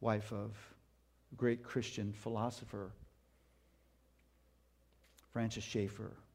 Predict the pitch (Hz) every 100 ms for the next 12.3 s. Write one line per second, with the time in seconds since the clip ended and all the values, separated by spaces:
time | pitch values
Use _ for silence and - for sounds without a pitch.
0 | _ _ _ _ _ _ _ _ _ _
1 | _ _ _ - - 107 98 - - 127
2 | 123 113 95 107 101 107 113 104 98 -
3 | 117 104 98 95 101 92 90 110 - _
4 | _ - 101 95 95 95 90 - - -
5 | 92 87 80 - - - - _ _ _
6 | _ _ _ _ _ _ _ _ _ _
7 | _ _ _ _ _ _ _ _ _ _
8 | - 143 143 - 156 147 139 135 135 139
9 | 131 127 - - - - 143 120 110 101
10 | 92 - 139 139 139 156 151 156 151 139
11 | 143 117 101 - 110 131 135 - 151 147
12 | 143 151 147